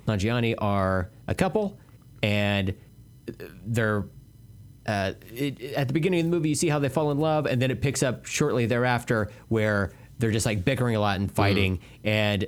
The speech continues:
Speaker 1: they're in their car on their way somewhere. They get in this fight, and they decide they're going to break up. Uh, and then immediately after that, something tragic happens.
Speaker 2: Uh-oh.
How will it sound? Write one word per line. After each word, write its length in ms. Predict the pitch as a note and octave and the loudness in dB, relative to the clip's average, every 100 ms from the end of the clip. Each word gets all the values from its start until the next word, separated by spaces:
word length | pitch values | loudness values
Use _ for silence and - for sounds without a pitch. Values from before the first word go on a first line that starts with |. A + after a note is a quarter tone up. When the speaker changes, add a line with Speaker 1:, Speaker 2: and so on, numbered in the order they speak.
| - | -4
Speaker 1:
they're 340 | A2+ A2+ G#2+ G#2 | -2 0 2 0
in 180 | D#3+ C#3+ | 0 0
their 100 | B2+ | 0
car 160 | C3 | 0
on 80 | A#2+ | 2
their 100 | G#2+ | 2
way 280 | A2 A2 G2+ - | 2 0 -2 -8
somewhere. 640 | - B2 G#2+ G#2 G2+ F#2 - - - | -2 0 2 2 2 0 -6 -10 -2
They 80 | |
get 80 | A#2+ | 0
in 60 | B2 | 0
this 140 | G2 | -2
fight, 320 | - G#2 G2 - | 0 2 0 0
and 140 | G#2 | 0
they 120 | G2 | 0
decide 320 | F2+ - G2 | 0 0 2
they're 80 | F#2 | 2
going 220 | F#2 G2+ F#2+ | 0 0 -2
to 60 | |
break 280 | F2+ F#2 E2+ | 0 0 0
up. 220 | E2+ - - - - - - - - - - | -2 -4 -16 -20 -20 -20 -20 -20 -20 -20 -4
Uh, 460 | F#2 F2 E2 D#2+ G2 - - - | -2 0 -2 -4 -8 -14 -10 -4
and 120 | A#2 | 0
then 360 | A3 D3 F3+ - - - - | 0 0 -2 -6 -18 -20 -6
immediately 600 | B2 C3+ D3+ A3 G#3+ A#2 | -2 0 2 0 0 2
after 260 | F#2 F2+ F#2 | 0 0 0
that, 360 | F2 F2+ - - - - - - - - - | 0 0 -2 -8 -20 -20 -20 -20 -20 -20 -14
something 300 | - E3+ D3+ | -4 -2 0
tragic 400 | - F3+ G3 G#2 | 0 -2 0 0
happens. 520 | G2+ F#2 F#2+ A#2 D3+ | 0 0 0 -2 -2
Speaker 2:
Uh-oh. 360 | G#2+ G#2+ E2+ | -2 0 -2